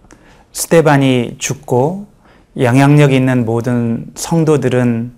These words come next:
잡혀 감옥에 갇히고, 그리고 성도들은 뿔뿔이, 아, 각지로 흩어졌습니다. 아, 초대교회는 거의 이제 끝난 것 같은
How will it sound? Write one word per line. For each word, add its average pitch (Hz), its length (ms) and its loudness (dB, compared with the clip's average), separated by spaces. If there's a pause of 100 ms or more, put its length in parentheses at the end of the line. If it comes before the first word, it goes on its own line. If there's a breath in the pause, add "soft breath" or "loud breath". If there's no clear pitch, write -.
잡혀 117 600 -4
감옥에 120 680 -2 (320 soft breath)
갇히고, 110 760 -6 (540 soft breath)
그리고 139 680 0 (280 soft breath)
성도들은 151 680 0
뿔뿔이, 165 880 0 (540 soft breath)
아, 90 260 -12
각지로 139 880 0
흩어졌습니다. 147 880 -2 (1160 loud breath)
아, 143 120 -16
초대교회는 147 1040 0 (140)
거의 123 760 -4
이제 120 560 -4
끝난 185 440 -2
것 156 160 -4
같은 131 560 -4